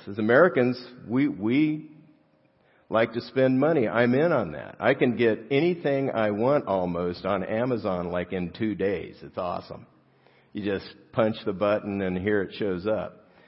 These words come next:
Now, I, I have to control that <laughs> urge <laughs> to get what I want, but we can get it. It's easy. It's accessible. It's right there. But our stuff depreciates and it gets old. It gets rusty.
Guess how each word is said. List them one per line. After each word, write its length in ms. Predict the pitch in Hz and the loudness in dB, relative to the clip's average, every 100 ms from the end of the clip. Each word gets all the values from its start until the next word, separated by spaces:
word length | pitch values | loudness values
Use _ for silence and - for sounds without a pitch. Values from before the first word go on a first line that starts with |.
| _ _ - _ - | _ _ -20 _ 0
Now, 120 | 98 | 2
I, 300 | 101 82 101 | 2 2 4
I 20 | |
have 220 | 110 104 | 4 2
to 160 | 101 82 - - | -2 -6 -8 -8
control 460 | 90 85 127 143 98 | -8 -2 0 0 0
that 300 | 76 - - - - | -6 -10 -16 -20 -20
<laughs> 220 | - - | -16 -8
urge 360 | 85 90 120 - - - - | -4 -4 -6 -10 -18 -16 -10
<laughs> 960 | - 117 - 113 135 - - - - | -10 -8 -8 -4 -2 -4 -8 -18 -8
to 80 | 131 | -2
get 220 | 110 113 | 4 4
what 160 | 104 107 | 4 2
I 80 | 98 | 2
want, 380 | 95 113 139 120 | 2 0 2 4
but 240 | 117 113 - - - - - _ | 4 2 -6 -20 -20 -20 -20 _
we 200 | 123 180 | 6 6
can 180 | - 220 | 4 6
get 240 | 226 277 | 10 10
it. 200 | 240 135 - | 8 4 2
It's 220 | 156 156 | 2 4
easy. 520 | 208 262 214 175 117 | 4 4 4 2 6
It's 220 | 143 151 | 4 4
accessible. 760 | 170 - 196 220 220 190 175 143 | -2 2 4 4 2 2 6 6
It's 160 | 139 | 6
right 300 | 165 180 180 208 | 6 6 4 4
there. 560 | 208 220 190 95 - - - - _ _ _ - _ | 6 8 6 4 -2 -16 -20 -20 _ _ _ -20 _
But 160 | 160 170 | 8 10
our 160 | 165 160 - | 8 6 0
stuff 420 | - 208 233 233 160 | 2 4 4 0 -2
depreciates 1120 | 123 - - 208 214 - 104 90 78 - - | -2 -4 0 0 0 -4 -2 -2 -6 -10 -6
and 140 | 113 | -2
it 100 | 123 | 0
gets 200 | 151 156 - | -2 -4 -6
old. 500 | 147 190 190 127 92 | -2 0 2 0 -2
It 200 | 95 90 | -8 -4
gets 200 | 131 127 117 | -4 -4 -8
rusty. 880 | 123 143 180 175 - 123 98 85 | -8 -6 -6 -8 -8 -6 -4 -6